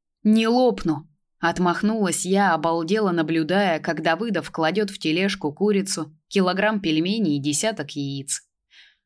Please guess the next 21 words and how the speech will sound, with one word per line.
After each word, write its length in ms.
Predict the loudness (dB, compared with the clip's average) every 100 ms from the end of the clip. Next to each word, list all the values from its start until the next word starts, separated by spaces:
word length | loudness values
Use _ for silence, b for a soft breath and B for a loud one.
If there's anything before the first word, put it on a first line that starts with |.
| _
«Желудок 560 | 0 4 4 4 0 0
себе 360 | -2 0 0
испортишь, 560 | 0 0 0 0 -2 -2
если 240 | -2 -2
будешь 360 | 0 0 0 -2
так 220 | -2 -2
питаться». 600 | -4 -2 -2 -2 -6 -8 _ _ _ _ -10
«Говоришь, 540 | -2 2 4 2 2
как 200 | 0 0
моя 240 | 2 4 4
мама», 500 | 4 2 0 -4 _ _ _
закатила 560 | -4 -2 -2 -2 -4 -6
я 160 | -6 -4
глаза. 460 | -2 0 -2 -6 _ _ B B B _
«Правильно 460 | 0 2 2 2 0
я 180 | 0 0
говорю. 480 | 0 0 0 -4 -10 _ _
Пошли, 600 | 2 2 0 -2 -4 -8
сладкоежка». 840 | -4 -2 -2 0 0 -2 -4 -10 -16 _ _ _ _ _ B B B _
Громко 480 | -2 2 4 2 0
сопя, 480 | 0 -2 0 -2